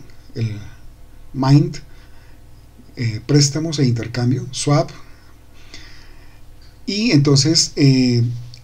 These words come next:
sus pilares, los pilares más importantes de esta blockchain de tercera generación es que, eh, va a permitir, eh, que los inversores tengan sus activos aquí con una muy buena compensación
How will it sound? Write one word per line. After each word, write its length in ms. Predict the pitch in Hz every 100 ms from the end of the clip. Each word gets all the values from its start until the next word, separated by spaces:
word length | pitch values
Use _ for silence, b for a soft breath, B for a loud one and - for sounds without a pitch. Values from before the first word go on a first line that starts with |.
| - -
sus 320 | - - 143
pilares, 720 | - 156 139 147 165 233 - -
los 220 | 131 123
pilares 420 | 139 127 131 156
más 220 | 170 165
importantes 640 | 175 165 143 135 120 156 151
de 80 |
esta 240 | 151 - 160
blockchain 560 | - 151 143 - 156
de 100 | 151
tercera 460 | 147 143 - 117 123
generación 720 | 143 143 143 143 - 127 139 - B B B B B B B - -
es 160 | 120
que, 260 | 120 139 143
eh, 600 | 143 151 127 120 113 135 - 135
va 100 | 127
a 100 | 123
permitir, 640 | 147 147 123 120 131 123 - - B B B B B -
eh, 260 | 117 110 104
que 280 | 131 120 120 - - -
los 240 | 127 120
inversores 560 | 131 120 120 135 143 143
tengan 320 | 156 147 151
sus 220 | 143 139
activos 500 | 117 - 135 127 135
aquí 280 | 147 139 127
con 440 | - 127 117 131
una 300 | 151 151 151
muy 340 | 143 139 143 160
buena 340 | 135 127 135
compensación 800 | 139 123 113 - 110 - 120